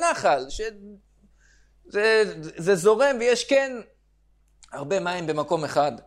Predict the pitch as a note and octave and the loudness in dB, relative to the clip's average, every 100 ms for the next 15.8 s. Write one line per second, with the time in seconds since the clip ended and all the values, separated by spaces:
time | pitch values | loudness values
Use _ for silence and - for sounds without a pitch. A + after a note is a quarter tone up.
0 | _ - B2 E3 G#3 G3+ F#3+ - E3+ E3 | _ -16 -6 -2 0 2 0 -2 -4 -2
1 | - F3+ E3+ D#3 E3 D#3 D3 C#3+ C#3+ C3+ | 0 -2 -2 -4 -4 -4 -6 -4 -4 -2
2 | B2+ C3 D3+ C#3+ C#3 C#3+ C3 B2+ B2 G#2 | -4 -6 -6 -2 -4 -4 -8 -6 -6 -8
3 | G2+ - - - - _ _ - C#3+ D3 | -12 -20 -20 -20 -20 _ _ -2 0 0
4 | E3 A#3+ B3 A3 B3 A3+ - D#4 D4+ - | 2 2 2 -2 -2 -4 0 2 2 0
5 | G3 C#3 A2+ - _ _ _ _ _ _ | 0 0 -6 -16 _ _ _ _ _ _
6 | _ _ _ _ _ _ _ - _ _ | _ _ _ _ _ _ _ -20 _ _
7 | - D#3 D3+ F#3+ C4 B3+ F#3+ G#3+ A#3 A#3+ | -4 0 2 2 0 -2 0 0 0 -4
8 | G#3 B3 A3+ F3 D#3 C3 A#2+ _ A2 B2+ | 0 2 2 0 -2 -4 -8 _ -6 0
9 | E3 D#3+ E3+ D3+ C#4 B3+ G#3 G#3 G#3+ A#3+ | 0 2 -2 4 4 4 -2 -4 -2 -2
10 | A#3+ A3+ A3+ A#3 G#3+ - - - - _ | 0 0 2 2 0 -2 -18 -20 -20 _
11 | _ _ _ _ _ _ _ _ _ _ | _ _ _ _ _ _ _ _ _ _
12 | _ _ _ _ _ _ - C3 A3 F#3 | _ _ _ _ _ _ -6 -2 2 2
13 | C#3+ F3+ D3+ C3 - B2+ D#3 D3 C3+ D#3 | 4 4 2 0 -4 -4 -2 -4 -2 -4
14 | D#3 C#3 C3 D#3 C3+ F#3 E3 C#3 - C#3+ | -4 -6 -4 -4 -2 -2 -2 -6 -8 -4
15 | F#3+ F#3+ - - G#3+ E3+ - - | -2 -2 -6 -2 2 2 0 -14